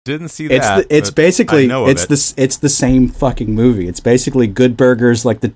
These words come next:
Speaker 2: the, the tiny struggling, uh, good guy burger chain,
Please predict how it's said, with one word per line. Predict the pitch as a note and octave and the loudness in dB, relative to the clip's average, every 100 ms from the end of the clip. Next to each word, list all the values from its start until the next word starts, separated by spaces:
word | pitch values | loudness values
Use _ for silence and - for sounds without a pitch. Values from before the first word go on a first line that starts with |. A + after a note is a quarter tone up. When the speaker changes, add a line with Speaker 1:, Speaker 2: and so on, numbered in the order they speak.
| _ | _
Speaker 2:
the, | A#2 G#2 G2+ G#2+ | 0 2 2 0
the | G#2 | -6
tiny | - A2 A2 | -2 0 0
struggling, | G#2+ A2+ G#2+ A2 G#2 G2 _ _ _ _ - | 0 -2 -2 -2 -2 -4 _ _ _ _ -8
uh, | F#2+ G2 G2 F#2+ - G#2+ | -4 -2 0 -2 -6 -14
good | - A#2 G#2 | -2 -2 0
guy | G2+ G2 F#2+ - _ | 0 0 -2 -6 _
burger | F#2+ F#2+ | -4 -2
chain, | F#2 - G2+ F#2+ F#2+ | -4 -2 -2 -2 -4